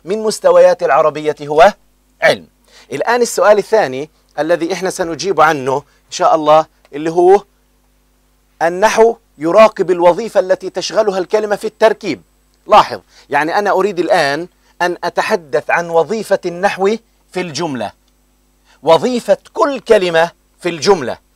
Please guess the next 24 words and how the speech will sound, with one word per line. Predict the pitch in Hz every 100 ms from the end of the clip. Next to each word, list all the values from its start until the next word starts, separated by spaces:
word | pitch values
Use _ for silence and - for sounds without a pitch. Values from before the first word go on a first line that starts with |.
| _ _
فنحن | - 185 233 190
عندما | 170 196 208 202
نقول | 202 196 147 101
مثلًا، | 147 196 139 151 185 - -
أو | 123
خارجًا | 127 170 151 143 131
عن | 147
أمثلة | 170 170 143 147
ال-، | 131
ال-، | 123 123 117 123
المعروضة، | 139 131 135 160 143 165 185 _ _ -
عندما | 147 156 175
قلت: | - 202 - _
"جاء | 123 214 214 202
زيد | 160 196 208 190
إلى | 196 196 175
المحاضرة"، | 170 160 175 147 147 131 117 92 _ _ _ _
أو | 190 202 220 _ -
"جاءت | 196 202 208 -
الطالبة | - - 180 196 202 196
مبكرة". | 190 175 160 - 160 139 127 117 90 _ _ _ -
لا، | 175
إذا | 180 185
قلت: | 240 220 160